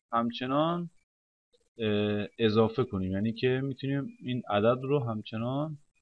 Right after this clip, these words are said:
اضافه کنیم. یعنی الان ببینید ما مقدارمون، اه، اه، پنجه، ولی هم می‌بینید که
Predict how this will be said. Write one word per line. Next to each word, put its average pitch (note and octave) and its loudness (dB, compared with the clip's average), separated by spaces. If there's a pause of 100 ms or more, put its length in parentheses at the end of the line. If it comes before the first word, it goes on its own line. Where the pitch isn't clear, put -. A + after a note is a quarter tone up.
(220)
اضافه G2 0
کنیم. F2+ -4
یعنی G2+ 0
الان A2 2
ببینید C3+ 0 (520)
ما B2 0
مقدارمون، C#3+ 6 (440)
اه، G2 2 (420)
اه، G2 -4 (840)
پنجه، C3 2
ولی B2 2
هم C3+ -4
می‌بینید C3+ -6
که D3 2